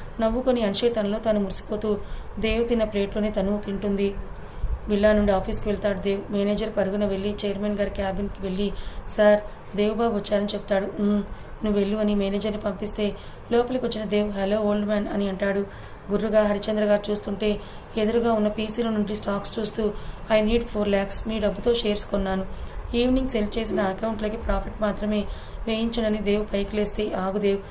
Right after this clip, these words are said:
ఈ ఆఫీస్ నీదే, మాకున్నది ఒకగాని ఒక వారసుడివి, నువ్వే కదరా, అడిగి తీసుకోవాల్సిన అవసరం లేదని హరిచంద్ర గారు అంటారు. "చూడండి తాతయ్య, నన్ను ఈ సీట్లో కూర్చోబెట్టాలన్నది మీ ఆలోచన, but I don't want it. నాకు కావాల్సిన మనీ నేనే సంపాదించుకోగలను,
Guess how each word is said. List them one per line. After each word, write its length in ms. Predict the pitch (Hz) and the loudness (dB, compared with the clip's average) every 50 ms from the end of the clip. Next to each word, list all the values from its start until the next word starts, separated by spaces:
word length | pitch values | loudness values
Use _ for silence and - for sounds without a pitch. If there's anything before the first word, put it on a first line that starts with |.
| - - - - - 247 | -14 -14 -14 -6 0 2
ఈ 80 | 240 233 | 4 6
ఆఫీస్ 400 | 214 214 214 240 269 - - 240 | 6 4 4 0 -2 -2 -2 -2
నీదే, 300 | 220 214 214 214 202 - - | -2 0 0 0 0 0 -2
మాకున్నది 440 | 214 214 208 - 214 208 214 220 233 | -2 -2 -2 -2 0 0 0 0 0
ఒకగాని 360 | 226 233 208 214 208 214 220 | -2 -2 0 0 0 0 0
ఒక 200 | 220 214 214 - | -2 -4 -4 -2
వారసుడివి, 540 | 202 190 190 190 185 - 214 208 202 202 196 - - - - - - - - | -2 0 0 -2 -2 -2 -2 -2 0 -2 -2 -4 -8 -14 -14 -14 -10 -4 -2
నువ్వే 240 | 226 220 220 254 262 | 0 2 4 2 2
కదరా, 340 | 254 226 202 196 196 196 196 - - - - - - - | 2 2 0 0 0 -2 -2 -6 -10 -12 -12 -6 -2 0
అడిగి 180 | 202 208 202 233 | 0 2 0 0
తీసుకోవాల్సిన 580 | 233 233 220 214 - - 226 214 214 - 220 | -2 -2 -2 -2 -2 -2 -2 -2 0 0 0
అవసరం 280 | 202 196 - 226 220 208 | 0 0 0 -2 -2 0
లేదని 340 | 202 196 208 202 202 208 202 - - - - - - - - | 0 0 2 2 2 2 0 -2 -6 -12 -12 -12 -6 0 2
హరిచంద్ర 380 | 226 226 - - 254 240 226 214 | 2 4 4 2 2 2 2 2
గారు 200 | 208 208 202 190 | 2 2 2 2
అంటారు. 380 | 185 180 208 196 196 208 214 - - - 214 | 0 2 2 2 2 2 0 -4 -4 -4 -2
"చూడండి 260 | 208 196 202 202 196 | 0 2 2 0 0
తాతయ్య, 420 | 208 196 190 208 196 196 196 196 196 - - - - - - - 226 | -2 -2 0 0 0 0 0 -2 -4 -6 -8 -8 -10 -8 -4 -2 0
నన్ను 140 | 226 226 233 | 2 4 4
ఈ 40 | |
సీట్లో 380 | 233 - 226 226 220 - 247 240 | 2 2 0 -2 0 2 2 2
కూర్చోబెట్టాలన్నది 840 | 233 233 226 226 - 226 220 214 214 220 202 202 196 196 196 226 214 | 2 2 0 0 0 0 0 0 2 2 2 2 2 0 0 0 0
మీ 120 | 208 202 | 0 0
ఆలోచన, 440 | 190 190 202 208 - 208 196 196 196 - - - - - - - - 214 | 2 2 0 0 0 0 0 0 -2 -4 -8 -10 -12 -12 -12 -6 0 2
but 120 | 226 220 | 2 2
I 180 | 220 220 220 202 | 2 0 0 0
don't 240 | 208 214 233 226 208 | 0 0 0 0 2
want 260 | 202 190 196 190 - | 2 2 2 0 -2
it. 80 | 202 - - - - - - - - | -8 -8 -10 -14 -14 -14 -14 -4 0
నాకు 200 | 220 220 214 214 | 0 0 2 2
కావాల్సిన 420 | 226 208 202 208 226 240 226 233 240 | 2 2 4 4 2 0 0 -2 -2
మనీ 220 | 226 208 202 220 | 0 0 2 2
నేనే 240 | 220 208 202 220 240 | 2 2 2 2 0
సంపాదించుకోగలను, 880 | 233 - 208 208 208 208 208 208 202 - - 214 185 196 190 196 196 | 0 -2 -2 0 0 0 0 0 0 -2 -2 0 0 2 2 0 0